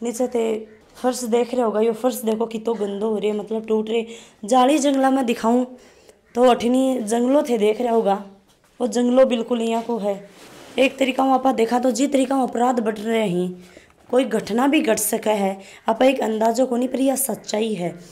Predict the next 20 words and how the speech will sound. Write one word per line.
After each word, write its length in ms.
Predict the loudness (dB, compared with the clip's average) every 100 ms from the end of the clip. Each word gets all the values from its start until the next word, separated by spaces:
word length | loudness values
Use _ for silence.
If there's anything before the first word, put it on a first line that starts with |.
| -20 -8 -4
हकीकत 400 | 0 2 2 2
बात 200 | 2 2
है, 80 | -2
क्योंकि 240 | -2 0
आगे 200 | 0 0
चौदह 280 | -2 -2 0
पन्द्रह 240 | -2 -2 -2
साल 200 | -2 -2
की 100 | -2
बेटी 320 | -2 -2 -4
भी 160 | -4 -4
है, 180 | -4 -10 -20 _ _ _
दो 140 | 2 2
बेटा 340 | 2 2 0
भी 140 | 0 -2
ही। 200 | -4 -8 -12 -20 -20 _ _ -20 _ _ _
ये 100 | 2
चीज़ 260 | 4 4 4
ना 60 |
आप 100 | 2